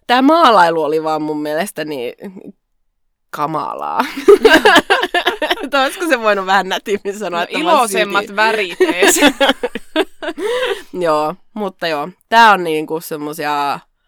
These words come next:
Speaker 1: no, aika lähitulevaisuuden juttuja, mitä pohdituttaa jo nyt.
Speaker 2: Mut
Speaker 1: Mm.
Speaker 2: tiedätkö, mä en ollut ajatellut ees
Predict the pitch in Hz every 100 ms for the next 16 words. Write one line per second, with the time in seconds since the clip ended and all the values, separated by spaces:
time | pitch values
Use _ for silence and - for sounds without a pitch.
0 | _ _ _ _ _ 165 165 196 180 175
1 | 147 139 147 156 - 139 113 113 127 156
2 | 156 147 143 147 - 135 151 160 - _
3 | 165 202 - - _ _ - - - 220
4 | 233 _ - _ _ 214 208 262 277 226
5 | 233 330 381 247 175 240 269 202 190 -
6 | 196 202 -